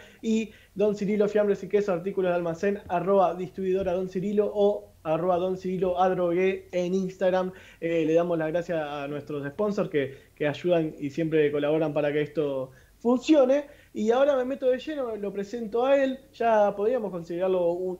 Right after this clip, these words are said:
un amigo de la casa, que es Fernando Mosquera, dirigente de futsal de Banfield. Fernando, buenas noches, gracias por contestarnos.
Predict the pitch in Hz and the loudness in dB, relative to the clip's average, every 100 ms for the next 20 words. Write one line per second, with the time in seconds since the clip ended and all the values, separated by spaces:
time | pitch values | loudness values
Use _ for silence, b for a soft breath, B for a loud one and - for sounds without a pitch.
0 | - 180 175 185 190 190 196 247 247 220 | -6 -4 -2 2 4 4 4 2 0 0
1 | 214 214 220 220 202 202 254 247 180 165 | 0 -2 -2 0 0 2 2 4 2 0
2 | 208 202 190 190 185 208 202 233 233 208 | 0 0 -2 -2 -2 0 2 0 0 -4
3 | B B - 196 233 233 220 226 208 233 | B B -4 2 4 6 6 6 2 0
4 | 226 214 214 202 180 180 175 202 180 151 | -2 -2 -2 -4 -2 -2 -2 0 0 -2
5 | 131 - | -8 -14